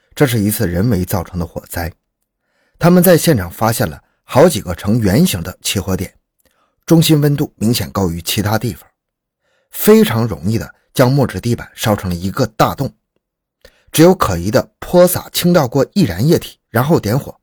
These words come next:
才会出现这样的现场。而另外一个发现让警察把这个纵火案直接升级，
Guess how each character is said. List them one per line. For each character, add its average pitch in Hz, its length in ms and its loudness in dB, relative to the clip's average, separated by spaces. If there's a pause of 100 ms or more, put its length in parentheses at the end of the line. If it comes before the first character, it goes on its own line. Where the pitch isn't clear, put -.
(140)
才 - 160 -4
会 95 60 0
出 101 120 -6
现 92 120 -4
这 139 100 -4
样 107 100 -4
的 - 80 -20
现 98 160 -8
场。 - 160 -18 (1120)
而 123 120 4
另 180 220 4
外 190 160 4
一 95 80 -2
个 95 100 -2
发 92 180 -2
现 - 240 -6 (120)
让 156 180 4
警 95 180 -2
察 101 140 -4
把 92 160 -6
这 117 160 -4
个 101 80 -2
纵 113 180 -2
火 90 80 -6
案 90 300 -2
直 110 220 -2
接 110 160 2
升 113 200 -2
级， 87 280 -10